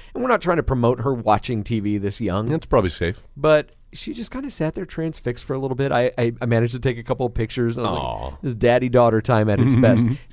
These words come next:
Speaker 1: 'Cause it's a picture of her, I'm holding her, and in the background is a picture of Atticus with Scout.
Speaker 2: Aw.
Speaker 1: And I was like, you know, "This is, this is great." And about halfway through the movie,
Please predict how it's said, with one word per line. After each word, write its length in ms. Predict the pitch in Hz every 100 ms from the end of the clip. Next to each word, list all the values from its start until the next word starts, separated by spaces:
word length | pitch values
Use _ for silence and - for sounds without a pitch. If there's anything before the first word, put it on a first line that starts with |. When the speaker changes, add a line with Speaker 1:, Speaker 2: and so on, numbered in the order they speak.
| -
Speaker 1:
'Cause 180 | 143 117
it's 100 | 127
a 40 |
picture 260 | 170 175 233
of 80 | 180
her, 320 | 208 147 127 135
I'm 120 | 135
holding 340 | 175 196 143
her, 180 | 110 110
and 80 | 117
in 80 | 123
the 60 |
background 600 | 113 147 175 127 107 110 - - -
is 160 | 135 123
a 40 |
picture 260 | - 127 131
of 80 | 104 131
Atticus 400 | 117 110 113 -
with 140 | 101
Scout. 440 | - 156 104 - - - - -
Speaker 2:
Aw. 340 | 135 98 90
Speaker 1:
And 80 | -
I 80 | 143
was 100 | 143 165 208 185
like, 100 | - - - -
you 120 | 180
know, 200 | 175 175
"This 220 | 175 170
is, 140 | 180 151
this 140 | 160
is 120 | 160
great." 260 | 180 156 - - - -
And 160 | 139 135
about 300 | 135 131 -
halfway 420 | 156 147 160 143
through 160 | 143
the 60 | 117
movie, 460 | 131 143 107 95